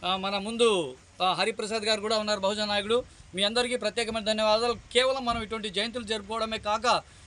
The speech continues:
so, ఆయన ఆశయాలు ఏంటి, ఆయన ఆశ సిద్ధాంతాలు ఏంటి, ఆయన కులం చూసి సేవలు చేశాడా, మతం చూసి సేవలు చేశాడా, అటువంటిది ఏదీ లేదు. So, ఈరోజు స్వచ్ఛ భారత్ అనేటటువంటి కాన్సెప్ట్, so, సెంట్రల్ గవర్నమెంట్ నడుపుతుందంటే దానికి కారణం, so, ఈ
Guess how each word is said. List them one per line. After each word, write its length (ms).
so, 60
ఆయన 160
ఆశయాలు 480
ఏంటి, 200
ఆయన 200
ఆశ 260
సిద్ధాంతాలు 520
ఏంటి, 120
ఆయన 120
కులం 360
చూసి 300
సేవలు 300
చేశాడా, 260
మతం 300
చూసి 260
సేవలు 280
చేశాడా, 260
అటువంటిది 440
ఏదీ 140
లేదు. 320
So, 80
ఈరోజు 420
స్వచ్ఛ 320
భారత్ 300
అనేటటువంటి 540
కాన్సెప్ట్, 500
so, 120
సెంట్రల్ 340
గవర్నమెంట్ 300
నడుపుతుందంటే 540
దానికి 320
కారణం, 420
so, 180
ఈ 220